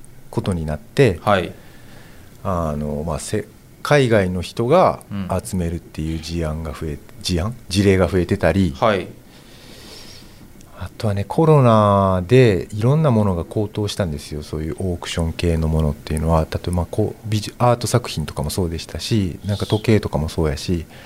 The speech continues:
Speaker 2: へー。
Speaker 1: で、そのうちのひ-、それはね、なん-、
Speaker 2: うん。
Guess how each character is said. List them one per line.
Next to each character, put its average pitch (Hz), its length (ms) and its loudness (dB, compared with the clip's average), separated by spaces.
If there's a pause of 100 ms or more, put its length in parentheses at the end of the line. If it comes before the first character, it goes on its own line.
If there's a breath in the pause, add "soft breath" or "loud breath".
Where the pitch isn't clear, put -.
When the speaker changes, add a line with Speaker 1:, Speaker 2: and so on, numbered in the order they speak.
(280 loud breath)
Speaker 2:
へ 98 220 0
ー。 - 20 0
Speaker 1:
で、 127 80 2
そ 185 160 2
の 175 140 4
う 165 60 0
ち 165 120 -6
の 160 80 0
ひ-、 - 160 -6
そ - 380 -4
れ 214 80 2
は 196 100 -4
ね、 165 120 -6
な 139 160 -2
ん-、 - 40 0
Speaker 2:
う 208 60 2
ん。 107 260 0